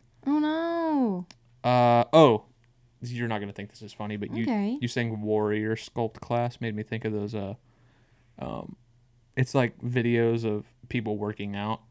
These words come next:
Speaker 2: with
Speaker 1: Mm-hmm.
Speaker 2: Lord of the Rings music over it.
Speaker 1: Oh, goodbye.
Speaker 2: Like the dun, dun, dun, dun, like, war music.
Speaker 1: Mm-hmm.
Speaker 2: And, like, there's, like, me training to,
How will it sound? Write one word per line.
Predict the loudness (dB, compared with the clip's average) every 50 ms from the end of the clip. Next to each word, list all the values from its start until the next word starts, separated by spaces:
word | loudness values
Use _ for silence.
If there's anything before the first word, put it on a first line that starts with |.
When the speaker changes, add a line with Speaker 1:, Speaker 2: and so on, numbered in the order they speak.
| _ _ -4
Speaker 2:
with | -2 -2
Speaker 1:
Mm-hmm. | 0 0 0 0
Speaker 2:
Lord | 0 0 0
of | 0
the | -2 -2
Rings | -2 -4 -4 -4 -4
music | -4 -4 -4 -4 -2 0
over | 0 0 2 2 0
it. | 0 -2
Speaker 1:
Oh, | -4 -8
goodbye. | -10 -12 -12 -12 -12 -12 -12 -12 -14 _ _ _ _ _ _ _ _ _ -6
Speaker 2:
Like | -6 -6 -4
the | -4 -4 -4 -6 -8 -14 _ _ _ _ _ _ _ _ _ _ _ _ _ -10
dun, | -10 -10 -12 -14 _ _
dun, | -20 -20 -20 _ _ _
dun, | -20 -20 -20 -20 -18 -16
dun, | -14 -12 -8 -6
like, | -6 -4
war | -2 0 0 2 2 2
music. | 2 0 0 0 0 0 0
Speaker 1:
Mm-hmm. | 2 4 6 6 6 4 0 -4 -8 _ _ _ _ _ _ _ -6
Speaker 2:
And, | -4 -4 -4 -4 -8 -12 _ -12
like, | -8 -6 -6 -6 -8 -12 _ _ _ _ _ -8
there's, | -6 -4 -2
like, | -2 -2 -2
me | 0 2 2 2 2 2
training | -2 -4 -4 -2 0 0 0 0 -2 -2 -4 -4 -6
to, | -6 -4 -4 -2 -2 -2 -2 -4 -6